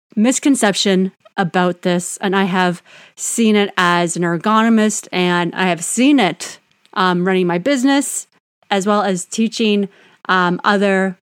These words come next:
people how to get started with this. And there's, there's a lot of misconceptions with adding ergonomics as a service deliverable. The first thing I want to talk about today is that it's not as easy as you think.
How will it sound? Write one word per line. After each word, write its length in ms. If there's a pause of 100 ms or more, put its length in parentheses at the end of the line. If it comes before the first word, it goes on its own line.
(100)
people 220
how 80
to 100
get 220
started 500
with 140
this. 240
And 100
there's, 240 (500)
there's 200
a 40
lot 300
of 80
misconceptions 1080 (180)
with 260 (240)
adding 680 (340)
ergonomics 760 (240)
as 440
a 60
service 520
deliverable. 540 (600)
The 120
first 260
thing 160
I 80
want 140
to 60
talk 220
about 220
today 400 (260)
is 180
that 220 (120)
it's 360
not 440 (100)
as 320
easy 720
as 300
you 100
think. 680